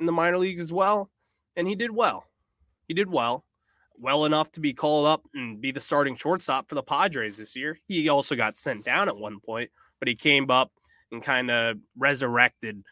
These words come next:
his rookie season, as you could say, with Fernando Tatis, who wasn't gonna be making his appearance, then ultimately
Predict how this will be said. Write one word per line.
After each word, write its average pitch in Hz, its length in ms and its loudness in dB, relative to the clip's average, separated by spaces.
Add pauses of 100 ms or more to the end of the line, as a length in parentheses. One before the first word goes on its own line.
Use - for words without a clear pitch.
(180)
his 113 180 -4
rookie 117 380 -4
season, 110 440 -8
as 101 160 -14
you 104 80 -12
could 101 160 -16
say, 113 280 0
with 104 200 -8
Fernando 110 380 -2
Tatis, 113 720 -6 (320)
who 123 80 -4
wasn't 120 320 -2
gonna 113 120 -4
be 110 120 -4
making 107 300 -4
his 104 100 -10
appearance, 110 420 -4
then 110 140 -6
ultimately 104 580 -6